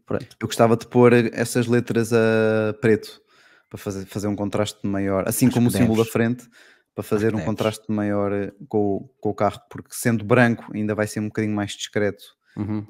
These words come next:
Speaker 2: eh, porque pronto, tem muito reflexo, não se nota tão bem, mas não me vou aventurar para já, eh, a substituir, eh, a marca, não é? As marcas, os emblemas.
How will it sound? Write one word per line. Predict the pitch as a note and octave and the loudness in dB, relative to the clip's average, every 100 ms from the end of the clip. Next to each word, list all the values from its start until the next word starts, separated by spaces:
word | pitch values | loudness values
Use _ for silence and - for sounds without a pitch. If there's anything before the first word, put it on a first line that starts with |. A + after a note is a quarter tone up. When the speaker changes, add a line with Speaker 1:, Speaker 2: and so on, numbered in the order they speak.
| - | -16
Speaker 2:
eh, | F2+ | -18
porque | - _ | -18 _
pronto, | A#2 - | -6 -2
tem | A2 | -2
muito | G#2+ G2 | -2 -4
reflexo, | - G#2 A2 - - | -8 0 0 -2 -8
não | G2+ | -8
se | - | -6
nota | G#2 - | -8 -8
tão | G2+ G#2+ | -6 -4
bem, | G2+ A2+ B2 - - _ _ - | -2 -2 -4 -12 -20 _ _ -10
mas | - A#2+ | -2 0
não | B2 A#2+ | 2 4
me | B2 A#2+ A#2 | 4 2 -2
vou | G#2 A#2 A2+ | 0 4 4
aventurar | A2 A2+ A#2 A2+ G#2+ - | 2 -2 2 4 4 4
para | A#2+ | 2
já, | G#2+ A2+ A2+ A2+ - - | 4 6 6 6 2 -4
eh, | G#2 F#2+ F#2 F2+ F2 F2 - - - - - | -4 -2 -2 -6 -8 -10 -12 -12 -14 -16 -14
a | A2 | -14
substituir, | - F#2+ G2 - F#2+ F#2 F#2 F2+ F2+ F#2 - | -14 -10 -10 -8 -8 -6 -6 -8 -10 -12 -16
eh, | - - - - | -16 -16 -16 -10
a | |
marca, | G2+ F2+ - F2+ - - | -6 -4 -6 -16 -20 -14
não | F2 | -12
é? | F2 | -10
As | F2+ F#2 | -10 -10
marcas, | F2+ - E2 | -10 -12 -14
os | F#2 F#2+ | -12 -6
emblemas. | G#2 F#2 F#2 F2+ | -6 -4 -4 -6